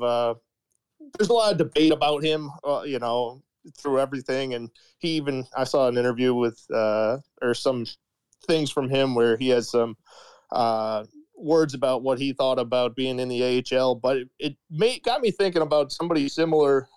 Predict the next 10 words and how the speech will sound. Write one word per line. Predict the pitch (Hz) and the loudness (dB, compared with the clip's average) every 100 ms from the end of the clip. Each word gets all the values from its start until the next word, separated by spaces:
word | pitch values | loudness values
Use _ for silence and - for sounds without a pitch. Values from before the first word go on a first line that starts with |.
| _ - | _ -4
possibly | 254 220 139 131 | -2 -2 -4 -4
similar, | 120 110 113 127 | -2 -4 -2 2
I | 160 | 2
don't | 175 | 2
know. | 139 131 - - - _ _ _ _ _ - | 0 -2 -4 -18 -20 _ _ _ _ _ -6
<coughs> | - - - 214 - 170 - - | -4 -2 -4 -6 -6 -10 -10 -10
And | 135 | -6
this | 147 | -6
is | - | -2
where, | 143 143 131 | 2 4 2